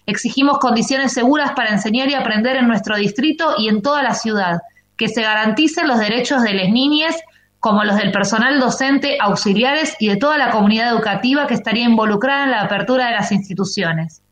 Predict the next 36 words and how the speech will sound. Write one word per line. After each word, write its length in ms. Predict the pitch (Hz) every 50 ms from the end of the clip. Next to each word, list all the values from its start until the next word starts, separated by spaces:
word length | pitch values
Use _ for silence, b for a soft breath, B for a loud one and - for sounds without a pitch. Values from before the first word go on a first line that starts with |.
| _ _ _ _ _ _ _ -
A 120 | - 208 196
su 140 | - 247
vez, 280 | 262 285 311 339 330 330 - -
continuaremos 640 | - 226 202 220 220 214 220 226 254 269 311 285 -
exigiendo 640 | 247 247 - 240 208 202 - 285 294 294 294 285
la 60 | 254
implementación 580 | 226 202 190 196 196 196 190 202 196 196 262 262
de 60 | 277
la 120 | 262 240 233
tarjeta 360 | 214 208 196 233 240 254 240
alimentaria, 720 | 233 220 202 202 196 196 233 220 190 175 170 165 165 165 B B B B _
para 160 | - 180 180 208
de 80 | 240
esta 220 | 254 254 - 254 240
forma 480 | 247 277 269 262 247 233 233 233 240 -
evitar 340 | 208 214 220 202 254 269
el 160 | 285 285 277 254
aglutinamiento 760 | 233 220 214 220 214 220 208 208 220 233 254 269 254 269 226
los 100 | 208 202
días 220 | 233 240 233 220
de 100 | 214 196
entrega 460 | 185 196 196 226 247 262 269 269 269 285 -
y 100 | 220 226
evitar 380 | 220 220 220 - 254 269 277 269 - - 214
también 380 | 202 208 233 254 262 254 247 233
la 100 | 220 202
circulación 580 | - - 208 196 208 208 208 202 202 262 262 269
de 80 | 262
las 120 | 247 220 -
familias 560 | 220 202 202 233 262 269 285 285 277 285 -
y 60 | 226
docentes 460 | 208 202 202 202 247 269 - 285 - -
por 140 | - 220 208
retirar 400 | 208 196 196 208 202 220 233 233
las 140 | 226 202 -
canastas. 600 | - 196 175 151 151 - - - 165 165 -